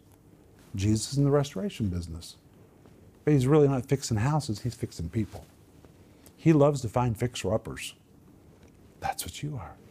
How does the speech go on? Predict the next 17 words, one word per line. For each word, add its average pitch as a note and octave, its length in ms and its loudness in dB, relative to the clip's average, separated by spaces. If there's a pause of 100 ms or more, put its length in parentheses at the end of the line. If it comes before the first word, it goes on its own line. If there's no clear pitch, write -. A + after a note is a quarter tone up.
(560)
You're B2+ 140 2
a - 40 -2
fixer-upper. A2 640 -10 (1160)
And G#2+ 120 0
Jesus D3 480 2
is F#2 100 -6
seeking C#3 520 0
you, G#2+ 300 0 (480)
and G#2+ 140 0
as G2 240 0
your D3+ 160 4
great C#3+ 300 2
shepherd, A#2+ 400 0
he B2+ 140 4
wants B2 200 4
to G#2+ 120 -8
release A2 380 2